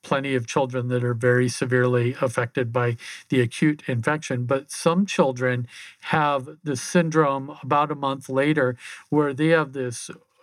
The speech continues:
a kind of a immune response on overdrive where it's causing a lot of inflammation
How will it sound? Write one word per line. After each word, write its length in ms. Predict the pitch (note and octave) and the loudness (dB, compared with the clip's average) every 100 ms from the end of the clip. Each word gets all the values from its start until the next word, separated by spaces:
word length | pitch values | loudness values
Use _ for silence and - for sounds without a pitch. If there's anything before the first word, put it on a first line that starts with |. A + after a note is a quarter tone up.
| - | -6
a 80 | D3+ | -6
kind 240 | - E3 | 0 2
of 140 | D#3 B2+ | 2 0
a 260 | B2 A#2 - - _ | 0 -2 -6 -20 _
immune 380 | C#3 D3+ F3 F3 | -2 2 4 4
response 640 | D#3 D3 - C#3+ C#3 D3 | 2 -2 -2 0 0 -2
on 200 | - C3 C3+ | -4 -4 -4
overdrive 920 | C#3+ C3+ D#3+ D#3 D3+ C#3+ D#3 E3+ D#3+ | -4 2 2 4 2 2 0 -2 -6
where 280 | C3+ C#3 C3+ | -2 0 0
it's 140 | B2+ | -2
causing 340 | - D3+ C3+ | -2 -2 -2
a 80 | C3+ | -2
lot 180 | C3 C3 | 0 0
of 120 | C#3 | -2
inflammation 680 | C3+ C3+ C3 B2+ C3 A#2+ C3 | -8 -6 -2 0 0 -2 -6